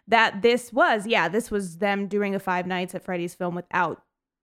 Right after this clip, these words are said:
calling it that and just kind of taking that same idea and putting it in a different vessel. But apparently that's not the case. Uh, they said that this is not,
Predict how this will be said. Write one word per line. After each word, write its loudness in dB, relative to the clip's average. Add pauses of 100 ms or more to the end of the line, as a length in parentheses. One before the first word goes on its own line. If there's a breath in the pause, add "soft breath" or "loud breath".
(240)
calling 0
it -4
that 4
and 2
just -6
kind -2
of -8
taking -6
that -4
same -4
idea -6 (300 soft breath)
and -6
putting 2
it 0
in -2
a -2
different -10
vessel. -2 (1000 soft breath)
But 6
apparently 2
that's 0
not 2
the -6
case. -4
Uh, 2
they 2
said -2
that 0
this -8
is -12
not, -4